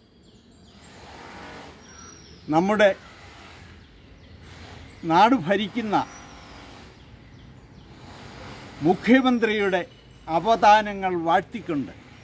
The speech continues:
ആ ശ്രേഷ്ഠവും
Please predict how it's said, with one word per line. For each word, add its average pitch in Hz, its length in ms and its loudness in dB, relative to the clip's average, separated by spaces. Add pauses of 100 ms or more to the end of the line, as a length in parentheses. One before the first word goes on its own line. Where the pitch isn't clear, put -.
(3250)
ആ - 20 8 (1300)
ശ്രേഷ്ഠവും 202 720 -2